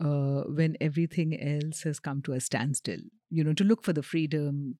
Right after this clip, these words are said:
to push you as an incentive out of your situation of exploitation. But then there's a process. So it totally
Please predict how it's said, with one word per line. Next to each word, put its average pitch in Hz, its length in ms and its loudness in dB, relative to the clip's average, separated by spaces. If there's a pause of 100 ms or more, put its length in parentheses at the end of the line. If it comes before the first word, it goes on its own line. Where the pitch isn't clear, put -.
to 180 80 0
push - 400 0
you 160 240 0
as 151 160 0
an 151 80 0
incentive 147 800 -2
out 147 300 -4
of - 180 -6
your 143 340 -4
situation 202 640 0
of 135 120 -4
exploitation. 131 840 -6
But 247 140 -2
then 311 200 0
there's 196 220 0
a 170 40 -2
process. 156 500 -4
So 202 80 -2
it 190 120 -6
totally 202 480 -2